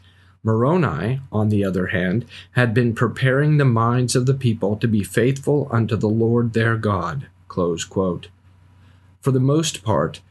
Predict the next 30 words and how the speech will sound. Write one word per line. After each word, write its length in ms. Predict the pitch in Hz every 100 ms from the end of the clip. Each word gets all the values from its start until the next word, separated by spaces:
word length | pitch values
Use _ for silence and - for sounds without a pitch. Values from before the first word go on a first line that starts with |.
| _ _
we 140 | - 143
have 240 | 135 113
detailed 460 | 143 156 156 110 -
the 80 | 107
life 360 | 107 117 123
and 240 | - 120 120
leadership 520 | 131 123 117 110 117
ability 460 | 110 117 117 110 107
of 100 | 101
Moroni 640 | 107 110 117 110 95 92 - -
in 160 | 120 127 131
earlier 340 | 135 156 147
podcast 760 | 139 135 127 120 131 113 -
episodes. 680 | 113 113 - 87 87 - - - _ _ _
This 240 | 135 175 -
episode 480 | 107 107 - 113
will 120 | 113 120
focus 540 | - 131 131 127 -
mostly 840 | 120 131 160 156 - 104 101 85 -
on 180 | 117 117
Amalickiah 760 | 117 117 107 107 127 117 87 -
and 180 | 131 107
bring 220 | 139 156
in 160 | 151 139
previously 680 | 165 170 175 170 170 170
detailed 500 | 143 143 139 147 131
examples 520 | 131 - 110 110 110
of 80 | 117
Moroni's 500 | 110 117 165 147 101
character 600 | - 107 104 - 107 104